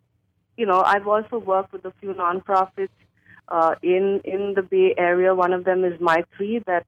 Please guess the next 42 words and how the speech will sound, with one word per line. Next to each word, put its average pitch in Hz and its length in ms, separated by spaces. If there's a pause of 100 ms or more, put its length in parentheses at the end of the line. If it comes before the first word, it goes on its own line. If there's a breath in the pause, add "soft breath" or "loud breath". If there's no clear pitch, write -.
(280)
works 175 380
with 180 120 (120)
survivors 175 560
of 175 180
trafficking 175 600
and 170 120
domestic 165 520
violence 170 440
in 170 120
the 165 180
South 160 220
Asian - 360
community. 165 300 (300)
community. 185 520 (380 loud breath)
Uh, 165 160
their 180 240
fe-, 202 240
uh, 170 160
the 170 160
president 180 580
of 180 80
Maitri 170 380
is 175 140
featured 180 340
in 180 100
my 160 300
film. 208 260 (440 loud breath)
And, 202 200
you 220 80
know, 196 140
there 208 320
are 226 320
a 196 80
lot 196 180
of 214 140
cases 190 320
of 190 160
domestic 180 460
violence, 175 420 (580 soft breath)
uh, 165 220
happening 190 600
here 180 360